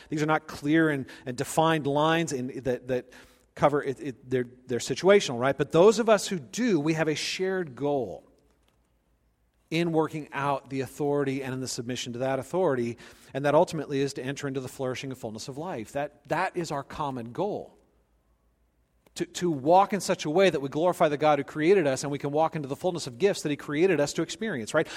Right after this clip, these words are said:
We have a common goal to glorify God and to enjoy him forever, to enjoy his gifts, to enjoy life together, to walk into the flourishing and fullness of life together, leading and submitting and submitting and leading,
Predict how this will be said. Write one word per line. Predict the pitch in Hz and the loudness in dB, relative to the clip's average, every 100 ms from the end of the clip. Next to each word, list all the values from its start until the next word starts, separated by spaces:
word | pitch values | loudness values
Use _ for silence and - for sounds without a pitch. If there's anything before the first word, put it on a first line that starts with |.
| - | 0
We | 175 | 6
have | 190 170 | 8 6
a | |
common | 160 - 202 202 190 | 2 0 2 2 0
goal | 151 214 190 | 4 8 8
to | 160 160 | 4 0
glorify | 143 196 185 175 | 0 0 2 2
God | 143 190 190 156 | 4 4 6 6
and | 165 160 151 - - | 4 -2 -6 -12 -6
to | 208 | -4
enjoy | 175 151 175 208 | -2 2 6 8
him | 190 190 | 6 2
forever, | 175 185 220 131 | 4 8 8 6
to | 117 170 | -2 -4
enjoy | 160 190 202 | 0 4 6
his | 196 190 | 6 4
gifts, | 139 202 202 - - | 2 4 4 4 -2
to | 180 | 0
enjoy | 180 123 175 202 196 - | 0 2 6 8 6 0
life | 156 156 185 190 | 4 6 8 6
together, | - 190 220 | 2 4 4
to | 156 | 6
walk | 160 190 | 4 4
into | 190 151 | 2 -4
the | |
flourishing | 147 - 202 196 - 143 139 - - - | -4 0 2 2 0 -6 -8 -16 -14 -8
and | 156 | -4
fullness | - 151 131 120 - - | 2 2 0 -6 -10 -8
of | 151 | -4
life | 180 202 143 - | 0 2 0 -2
together, | 165 147 220 196 131 127 | -4 0 2 2 0 -2
leading | 147 226 240 196 131 131 | 0 2 2 2 -2 -6
and | 147 143 | -8 -6
submitting | - 160 202 240 196 156 | -4 -2 2 4 4 0
and | 139 139 | -6 -8
submitting | - 151 135 127 139 151 | -6 -4 -2 -2 -2 -4
and | 165 165 | -6 -2
leading, | 170 196 185 135 113 87 | -2 -2 -2 -4 -6 -8